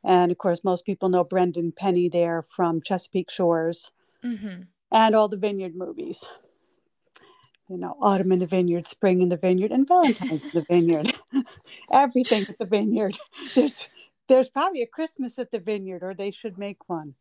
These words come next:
Speaker 2: It's a busy vineyard. <laughs>
Speaker 1: Yes. So this one,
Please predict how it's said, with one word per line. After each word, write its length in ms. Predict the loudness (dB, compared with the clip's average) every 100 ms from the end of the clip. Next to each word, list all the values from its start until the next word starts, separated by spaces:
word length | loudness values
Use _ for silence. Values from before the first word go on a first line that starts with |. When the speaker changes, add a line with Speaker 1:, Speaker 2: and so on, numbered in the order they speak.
| _ -12
Speaker 2:
It's 140 | -10 -10 -10
a 60 |
busy 180 | -8 -8
vineyard. 560 | -8 -10 -10 -8 -6 -6 -8 -10
<laughs> 260 | -10 -10 -6
Speaker 1:
Yes. 640 | 2 4 4 0 -6 -20 _ _ _ -16 -16 -20 -10 0
So 440 | 2 2 -4 -8 _ -6
this 240 | -6 -6 -4
one, 300 | -4 -2